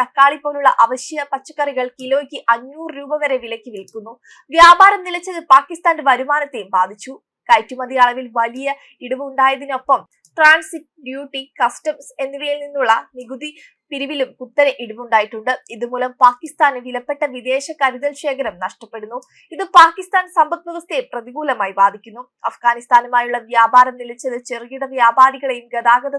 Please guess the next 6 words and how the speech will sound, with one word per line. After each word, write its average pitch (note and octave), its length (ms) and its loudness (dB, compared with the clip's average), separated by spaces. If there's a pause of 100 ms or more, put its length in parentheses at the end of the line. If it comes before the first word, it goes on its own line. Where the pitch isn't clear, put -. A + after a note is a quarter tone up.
തൊഴിലാളികളെയും C4 720 -2
നേരിട്ട് A#3 400 -14
ബാധിച്ചിട്ടുണ്ട്. G#3 540 -4 (480)
അതിർത്തി E4+ 340 0
കടന്നുള്ള E4+ 320 -2 (100)
വ്യാപാരത്തെ D4+ 600 4